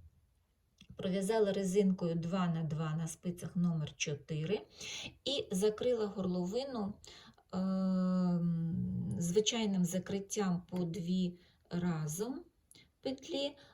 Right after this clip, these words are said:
в ритмі резинки. Тобто дві петлі закривала лицьовими, дві петлі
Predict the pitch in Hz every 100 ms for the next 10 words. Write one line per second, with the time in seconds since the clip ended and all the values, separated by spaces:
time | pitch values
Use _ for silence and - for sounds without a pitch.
0 | - 165 - 277 269 233 240 233 196 185
1 | 165 165 - - _ - 208 - 185 -
2 | - 170 190 220 226 - 202 196 185 175
3 | 180 185 175 170 165 - - 175 175 165
4 | 160 233 277 277 - 175 180 247 - -
5 | 175 202